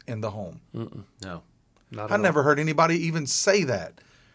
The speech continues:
Speaker 1: And th-, I think that's why we've lost an entire generation
Speaker 2: Mm.
Speaker 1: of teenagers who are leaving the church.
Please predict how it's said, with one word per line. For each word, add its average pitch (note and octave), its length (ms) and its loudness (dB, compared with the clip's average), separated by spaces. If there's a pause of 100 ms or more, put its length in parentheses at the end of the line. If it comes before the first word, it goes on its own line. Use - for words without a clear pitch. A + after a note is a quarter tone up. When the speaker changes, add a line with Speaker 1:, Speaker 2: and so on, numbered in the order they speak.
(520)
Speaker 1:
And D#3+ 200 0
th-, D#3+ 180 2
I F3+ 100 2
think F3+ 200 -2
that's G3 300 2
why C#3+ 400 2 (560)
we've C#3+ 200 0
lost D3+ 440 4
an C#3 80 -4
entire D3+ 500 2
generation D3 840 2
Speaker 2:
Mm. G#2+ 180 -12 (560)
Speaker 1:
of C3+ 180 0
teenagers E3 760 0 (680)
who F3 160 2
are D#3+ 220 2 (140)
leaving F#3 560 0 (140)
the F3 120 0
church. F3+ 500 0